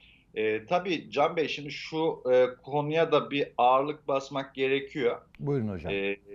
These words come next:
Speaker 1: bizler her zaman şu eleştiriyi yaptık. Eleştiri yapmak güzeldir. E, ben onu her zaman söylerim. E, Milli Eğitim Bakanlığı'na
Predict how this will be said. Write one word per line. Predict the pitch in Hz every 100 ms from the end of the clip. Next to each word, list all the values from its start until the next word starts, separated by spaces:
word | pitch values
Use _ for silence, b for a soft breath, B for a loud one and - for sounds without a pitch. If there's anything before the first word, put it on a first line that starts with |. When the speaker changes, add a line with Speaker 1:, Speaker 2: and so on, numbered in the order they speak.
| - _ _ _ _ _ _ _ _ _ _ _ -
Speaker 1:
bizler | 123 127 156 151
her | 160 156
zaman | 151 147 147
şu | - 165
eleştiriyi | 151 147 143 147 151 160
yaptık. | 127 - 95 -
Eleştiri | 123 131 - 139
yapmak | 131 120 120 -
güzeldir. | 123 156 131 101 -
E, | 98 98 98 95 104
ben | 110 107 -
onu | 110 131 123 120
her | 123
zaman | 120 117 113
söylerim. | 110 127 127 147 123 - _ b b b _ 92
E, | 92 90 90 - - _ _ _
Milli | 123 139 151
Eğitim | 147 160
Bakanlığı'na | 143 139 139 131 127 120 131 143